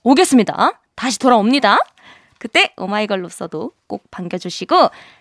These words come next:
육 일 동안 함께 했었던 흥디로도 반겨주셨으면 좋겠네요. 내일부터 시작하는 이기광의 가요광장도 응원 꼭 부탁드립니다. 자, 그럼 마지막 곡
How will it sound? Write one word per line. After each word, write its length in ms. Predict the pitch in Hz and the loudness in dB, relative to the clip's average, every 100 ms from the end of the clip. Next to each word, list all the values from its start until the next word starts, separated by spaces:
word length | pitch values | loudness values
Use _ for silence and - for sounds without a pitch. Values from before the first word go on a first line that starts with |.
| _ | _
육 140 | 208 214 | -4 -2
일 60 | |
동안 300 | 220 202 202 | -2 -4 -4
함께 460 | 233 320 - 233 240 | -2 -4 -2 -2 -2
했었던 500 | 262 - 214 - 196 | -4 -8 -8 -6 -6
흥디로도 640 | 208 370 381 302 180 165 - _ | -2 0 2 0 -2 -8 -16 _
반겨주셨으면 800 | - 185 180 185 180 180 - 180 175 | -12 -8 -6 -6 -8 -12 -10 -10 -12
좋겠네요. 540 | - 226 196 156 220 - _ _ _ _ _ | -6 -4 -2 0 0 0 _ _ _ _ _
내일부터 400 | 180 185 190 202 | -2 -2 -2 -8
시작하는 520 | 196 202 - 208 359 220 _ | -10 -8 -2 0 2 0 _
이기광의 840 | - 233 339 370 320 269 285 440 - | -8 -2 0 2 4 2 2 0 -2
가요광장도 840 | - 214 254 247 202 175 175 262 571 _ - | -2 2 4 2 0 -4 -2 0 -2 _ -10
응원 320 | 190 190 170 - | -6 -4 -4 -6
꼭 200 | - - _ - | -10 -10 _ -16
부탁드립니다. 720 | - - 226 190 151 160 202 - - - - - - - _ - | -8 -6 -4 -6 -6 -4 -4 -8 -20 -20 -20 -20 -20 -20 _ -8
자, 100 | - - - - | -4 -4 -6 -2
그럼 340 | 269 254 466 - _ - | 2 2 0 -10 _ -12
마지막 480 | 202 226 247 208 - | -6 -2 -2 -2 -4
곡 200 | 220 | -4